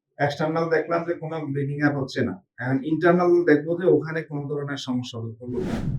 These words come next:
জি, আমরা আবার হচ্ছে আমাদের পরবর্তীতে, মানে, ড্রেনেজের পরে কোনো ধরনের লোকাল কোনো সমস্যা হলো এগুলো দেখলাম, আলহামদুলিল্লাহ কোনো ধরনের সমস্যা নাই। দেখেন লাংস একদম ইয়েতে লেভেল বরাবর চলে আসছে, ওইভাবে কোনো পানি নেই।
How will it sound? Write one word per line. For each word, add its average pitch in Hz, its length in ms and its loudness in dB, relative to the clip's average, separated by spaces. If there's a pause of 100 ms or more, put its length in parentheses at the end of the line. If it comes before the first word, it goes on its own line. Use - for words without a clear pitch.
জি, 139 120 10
আমরা 143 280 12
আবার 160 240 12
হচ্ছে 160 180 10
আমাদের 151 400 12 (340)
পরবর্তীতে, 160 760 12
মানে, 139 240 6
ড্রেনেজের 151 460 12
পরে 170 260 12
কোনো 165 260 10
ধরনের 151 280 12
লোকাল 143 420 12
কোনো 143 200 6
সমস্যা 135 360 8
হলো 131 320 8
এগুলো 127 180 -2
দেখলাম, 123 300 4
আলহামদুলিল্লাহ 131 500 8
কোনো 139 240 4
ধরনের 135 220 6
সমস্যা 131 400 4
নাই। 139 160 2
দেখেন 147 380 8 (440)
লাংস 131 520 10
একদম 131 800 10
ইয়েতে 123 320 12
লেভেল 123 320 12
বরাবর 131 400 12
চলে 135 260 12
আসছে, 131 300 8
ওইভাবে 127 360 10
কোনো 135 160 6
পানি 120 320 10
নেই। 165 340 8